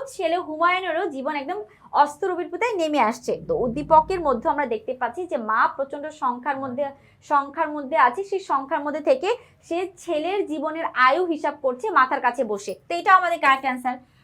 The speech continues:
"মুখর হয়ে উঠিল তাদের সে নিষ্ঠুর নীরবতা।" দেখো, এখানে উদ্দীপকে কোনো চিকিৎসার কথা বলা নেই বা উদ্দীপকে কোনো চিকিৎসকের কথাও বলা নেই, শুধু মা এবং ছেলের কথা বলা আছে। তো সেক্ষেত্রে আমাদের এই তিন নম্বর অপশনটা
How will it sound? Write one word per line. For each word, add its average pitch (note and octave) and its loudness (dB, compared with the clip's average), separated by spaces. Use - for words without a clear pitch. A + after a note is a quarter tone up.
"মুখর G4+ 4
হয়ে G#4 2
উঠিল G4 -2
তাদের G4 -2
সে G4 -6
নিষ্ঠুর E4 -4
নীরবতা।" A#3 -2
দেখো, D4+ 0
এখানে F4+ 2
উদ্দীপকে F#4+ -4
কোনো G#4 -4
চিকিৎসার F4+ -6
কথা D#4 0
বলা B3+ 2
নেই - -12
বা C#4 -2
উদ্দীপকে F#4 -4
কোনো G#4 -8
চিকিৎসকের A#4 -4
কথাও D4+ 2
বলা A3 -4
নেই, F#3+ -16
শুধু D#4 -10
মা C#4+ 4
এবং F#4+ -10
ছেলের E4+ -6
কথা B3+ -2
বলা A3+ 0
আছে। G#3+ -8
তো E4 -8
সেক্ষেত্রে G#4 -4
আমাদের E4 4
এই F4 -4
তিন F4+ -2
নম্বর E4+ 2
অপশনটা D4 0